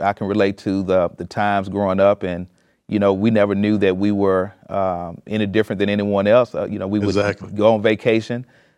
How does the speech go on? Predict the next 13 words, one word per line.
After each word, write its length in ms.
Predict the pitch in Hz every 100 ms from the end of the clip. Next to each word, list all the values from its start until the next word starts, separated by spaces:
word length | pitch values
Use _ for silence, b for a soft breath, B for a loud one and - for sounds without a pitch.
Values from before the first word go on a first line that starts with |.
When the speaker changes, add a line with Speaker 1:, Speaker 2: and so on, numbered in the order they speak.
| b _ _ -
Speaker 1:
uh, 220 | 98 90
pack 320 | - 107 101
up 200 | 107 101
a, 220 | 98 90
a 120 | -
cooler 340 | 92 - 123 113
with 240 | 98 -
Coca-Colas 640 | - 123 110 - 113 110 104
and, 220 | 90 - -
and 220 | 90 87 - _ _
chicken 440 | - 135 135 131 117
and 80 |
Speaker 2:
Sa-, 100 | 92